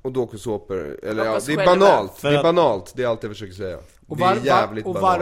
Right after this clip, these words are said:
Speaker 4: varför
Speaker 1: Det,
Speaker 4: ifrågasätter
Speaker 1: det är inte
Speaker 4: inte
Speaker 1: ens,
Speaker 4: det?
Speaker 1: jag, jag är inte ens upprörd, jag tycker bara det är så jävla tråkigt.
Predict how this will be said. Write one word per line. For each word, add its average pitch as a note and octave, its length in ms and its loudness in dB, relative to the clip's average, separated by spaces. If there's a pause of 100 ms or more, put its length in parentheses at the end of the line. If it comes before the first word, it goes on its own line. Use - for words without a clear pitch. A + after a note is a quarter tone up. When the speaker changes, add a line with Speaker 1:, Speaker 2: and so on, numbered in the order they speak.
(140)
Speaker 4:
varför E3+ 120 0
Speaker 1:
Det, E3+ 160 -10
Speaker 4:
ifrågasätter E3+ 480 0
Speaker 1:
det D#3+ 60 0
är - 20 0
inte F#3+ 80 0
Speaker 4:
inte C3+ 120 -6
Speaker 1:
ens, D3 180 -2
Speaker 4:
det? G#2 140 -16
Speaker 1:
jag, C#3+ 180 -2
jag D3+ 120 -6
är D#3+ 60 2
inte F3+ 180 -2
ens C3+ 160 -4
upprörd, C3+ 460 -6
jag A2 100 -6
tycker A2+ 180 -14
bara A2 220 -6
det F#2 260 -10
är F2 240 -12 (220)
så G#2+ 320 -10
jävla F2+ 280 -10
tråkigt. - 280 -20